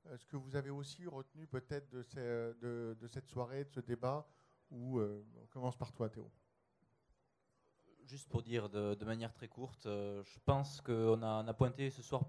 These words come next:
Speaker 2: plusieurs problèmes, plusieurs difficultés d'aborder le long terme, mais je pense que c'est maintenant vers le long terme qu'il faut se tourner. Il faut bien sûr re-, rester optimiste, et pour rester optimiste,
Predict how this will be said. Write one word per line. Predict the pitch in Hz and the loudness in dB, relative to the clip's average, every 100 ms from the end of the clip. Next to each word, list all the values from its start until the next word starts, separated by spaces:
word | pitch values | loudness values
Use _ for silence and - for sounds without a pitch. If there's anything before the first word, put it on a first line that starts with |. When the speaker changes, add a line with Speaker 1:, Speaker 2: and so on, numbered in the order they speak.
| - - | -4 0
Speaker 2:
plusieurs | 131 117 131 | 0 2 0
problèmes, | - - 110 113 143 139 - _ _ _ _ | 0 -4 2 4 4 0 -12 _ _ _ _
plusieurs | - 110 117 | -4 0 2
difficultés | 110 120 120 110 135 | 2 -4 -6 4 8
d'aborder | 120 113 117 | 12 12 12
le | 110 | 6
long | 110 | 4
terme, | 107 135 135 | 6 6 6
mais | |
je | 113 | 2
pense | 135 135 | 0 0
que | 113 | -2
c'est | - | -4
maintenant | 120 131 123 | -2 2 4
vers | 110 | 4
le | |
long | 117 120 | 2 0
terme | 127 | -2
qu'il | 117 | 0
faut | 117 | 0
se | 110 | 2
tourner. | 107 110 123 143 - - _ _ - | 0 0 0 -2 -10 -20 _ _ -12
Il | |
faut | 113 | -6
bien | 123 | -4
sûr | 135 143 120 | 2 4 4
re-, | 127 - - | 2 -2 -12
rester | 120 127 - | -12 -4 -2
optimiste, | 131 - 123 151 - - | -2 -4 -8 -8 -8 2
et | |
pour | - 123 | 6 6
rester | 131 - | 4 -2
optimiste, | 135 - 120 143 151 - | -4 -4 -8 -6 -8 -14